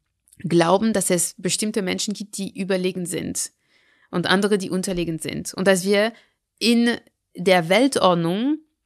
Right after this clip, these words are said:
alles verdienen, was wir haben. Das heißt, die Menschen, die viel Macht und viel, ähm, Kapital und viel Einfluss und viel Erfolg haben, sie verdienen das, weil sie,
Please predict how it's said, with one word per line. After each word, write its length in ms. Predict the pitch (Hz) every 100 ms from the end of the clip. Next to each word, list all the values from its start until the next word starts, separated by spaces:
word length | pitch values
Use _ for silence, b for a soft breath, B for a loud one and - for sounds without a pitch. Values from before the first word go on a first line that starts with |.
| _ _ _ _ -
alles 520 | 220 247 277 - -
verdienen, 640 | - 214 185 190 - 180 -
was 140 | 175
wir 140 | 170
haben. 280 | 165 160 -
Das 140 | 180 175
heißt, 180 | 208 220
die 60 |
Menschen, 380 | 202 240 240 254
die 120 | 214
viel 220 | - 165
Macht 360 | 165 220 - -
und 160 | 190 180
viel, 400 | - 190 185 185 B B B B
ähm, 580 | 170 165 165 160 156 160
Kapital 680 | 190 196 180 254 262 240
und 160 | 208 175
viel 160 | - -
Einfluss 600 | 202 247 - 240 240 -
und 160 | 165 170
viel 260 | - 185
Erfolg 540 | 170 165 - 254 240 220
haben, 320 | 202 202 202
sie 140 | 190
verdienen 600 | - 190 180 233 220 180
das, 420 | 160 - - -
weil 280 | 180 185 202
sie, 500 | 190 180 190 208 226